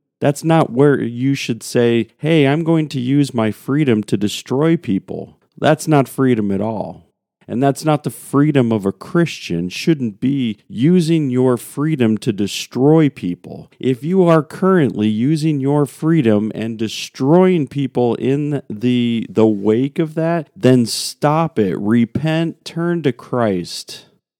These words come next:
Stop using your freedom to both harm you and others. And this is where then that comes in, and the paradox helps us, because if we're working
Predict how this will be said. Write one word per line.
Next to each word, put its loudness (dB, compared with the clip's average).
Stop 0
using -2
your 0
freedom -4
to -4
both 0
harm 0
you 0
and -4
others. -4
And -4
this 2
is -4
where 2
then 0
that -2
comes -6
in, -2
and -4
the -2
paradox -2
helps -6
us, -8
because -2
if -4
we're 0
working -2